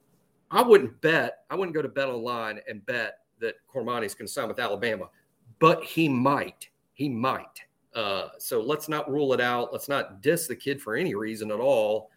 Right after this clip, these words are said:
uh, because Alabama was, is or was <laughs> trying to sign him, but his recruitment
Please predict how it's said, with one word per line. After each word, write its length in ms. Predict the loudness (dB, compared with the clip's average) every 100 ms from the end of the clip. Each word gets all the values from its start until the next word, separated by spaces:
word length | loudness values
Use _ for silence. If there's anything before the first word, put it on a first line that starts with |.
| _ _ _ -4
uh, 300 | 0 0 -4
because 220 | -4 -2
Alabama 640 | 0 0 2 2 2 0 0
was, 240 | -2 -4 -8 -18 -14
is 460 | -2 10 12 12
or 120 | 6
was 520 | 6 4 4 2 -4 -10 -12
<laughs> 120 | -8
trying 420 | -6 -6 -4 -2 -2
to 60 |
sign 340 | -2 -2 -2 0
him, 340 | -2 -2 -6 -12 _ _ _ _ -20 -16 -14 -2
but 180 | -2 2
his 220 | 2 2
recruitment 320 | -2 0 -2